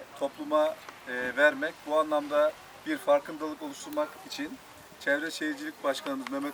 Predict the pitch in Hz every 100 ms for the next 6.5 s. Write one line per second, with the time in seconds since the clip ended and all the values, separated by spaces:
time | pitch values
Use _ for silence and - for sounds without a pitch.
0 | - 151 - 143 113 - - 131 - 135
1 | 131 131 139 127 127 123 127 - 123 117
2 | 143 175 196 - - - - - 143 147
3 | 165 - - 127 123 123 120 117 117 117
4 | 151 160 - - - 156 - 147 - 151
5 | 156 151 - - 147 143 143 135 127 139
6 | 185 202 - -